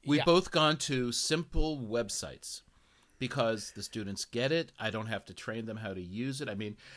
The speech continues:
Speaker 1: and let's be honest,
Speaker 2: The,
Speaker 1: Tony,
Speaker 2: the
Speaker 1: right?
Speaker 2: learning curve for Moodle for both the teacher and the student is so
Speaker 1: It's too
Speaker 2: steep.
Speaker 1: high. It's just
Speaker 2: The
Speaker 1: too high.
Speaker 2: investment is so high, it just does not justify the returns. And the only people, the only people that use Moodle, and I'm gonna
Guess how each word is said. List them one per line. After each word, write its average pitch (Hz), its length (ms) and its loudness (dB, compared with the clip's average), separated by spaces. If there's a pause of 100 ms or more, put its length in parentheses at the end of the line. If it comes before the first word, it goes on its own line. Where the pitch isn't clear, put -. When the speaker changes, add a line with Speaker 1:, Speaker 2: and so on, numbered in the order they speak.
(120)
Speaker 1:
and 143 260 2
let's 170 180 0
be 110 160 -2
honest, 87 480 -4
Speaker 2:
The, - 20 -16
Speaker 1:
Tony, 87 300 -8
Speaker 2:
the - 80 2
Speaker 1:
right? 127 100 2
Speaker 2:
learning 240 320 4
curve 202 320 0
for 175 140 -4
Moodle 135 400 -2
for 123 100 -6
both 117 280 -2
the 117 60 -8
teacher - 380 -8
and 139 80 -10
the 117 80 -10
student 98 420 -10
is 98 120 -10
so 160 160 -2
Speaker 1:
It's 135 180 -2
too 165 220 0
Speaker 2:
steep. 143 80 0
Speaker 1:
high. 107 260 2 (160)
It's - 220 -8
just - 180 -8
Speaker 2:
The 156 160 2
Speaker 1:
too 139 60 -4
high. 107 80 -6
Speaker 2:
investment 170 460 2
is 117 120 -4
so 165 380 0
high, 127 200 -4
it 123 120 -6
just 107 260 -8
does 104 260 -8
not 143 220 -6
justify 117 480 -8
the 101 60 -10
returns. 104 420 -12
And 104 100 -16
the 113 140 -16
only 165 380 -2
people, 98 440 -8 (540)
the 127 80 -6
only 185 200 -2
people 202 260 -6
that 170 100 -2
use 131 280 -6
Moodle, 98 460 -10
and 95 120 -10
I'm 95 140 -16 (580)
gonna 104 220 -10